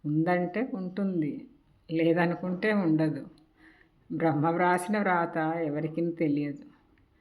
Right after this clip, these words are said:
ఆ బ్రహ్మదేవునికి మనమందరము బానిసలమే. To be continued.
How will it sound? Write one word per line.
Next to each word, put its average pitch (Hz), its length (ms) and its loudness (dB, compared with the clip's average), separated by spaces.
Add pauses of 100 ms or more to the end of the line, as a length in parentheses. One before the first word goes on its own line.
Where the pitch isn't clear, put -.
(400)
ఆ 180 120 6
బ్రహ్మదేవునికి 175 920 2
మనమందరము 165 920 2
బానిసలమే. 156 1000 2 (3500)
To 170 80 4
be 170 220 2 (120)
continued. 175 600 -2